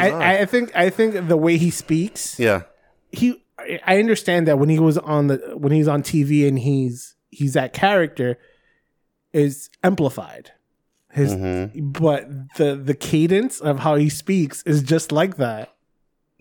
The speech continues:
Speaker 1: That's so interesting.
Speaker 2: I
Speaker 1: I
Speaker 2: don't
Speaker 1: mean,
Speaker 2: know. I don't know if it was just him in the
Speaker 1: so
Speaker 2: moment.
Speaker 1: it really has nothing to do with Australian. It's basically, can another person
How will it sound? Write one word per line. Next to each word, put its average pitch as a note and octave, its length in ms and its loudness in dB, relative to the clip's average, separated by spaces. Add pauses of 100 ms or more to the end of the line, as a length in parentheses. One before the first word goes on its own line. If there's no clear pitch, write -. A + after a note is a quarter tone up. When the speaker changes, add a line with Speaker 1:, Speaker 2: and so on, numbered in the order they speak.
Speaker 1:
That's - 260 -8
so G#2+ 560 0
interesting. A#2 220 -2
Speaker 2:
I E3 40 6
Speaker 1:
I - 20 4
Speaker 2:
don't G3 140 4
Speaker 1:
mean, G#3+ 40 4
Speaker 2:
know. G#3+ 100 0
I E3+ 100 2
don't G3+ 140 0
know G3+ 160 4
if F3 80 0
it E3+ 80 2
was D#3+ 200 2
just D3+ 220 0
him D#3+ 160 2
in D3 100 2
the C#3 60 0
Speaker 1:
so F#3 100 4
Speaker 2:
moment. E3+ 220 4
Speaker 1:
it G3 40 4
really B3 160 4
has G3+ 180 2
nothing F3+ 160 2
to D#3+ 40 -12
do E3 80 2
with D3+ 140 2
Australian. B2+ 560 0
It's A#2+ 100 -2
basically, D3 460 -2
can F#3 680 0
another C#3 400 2
person G#2+ 760 -2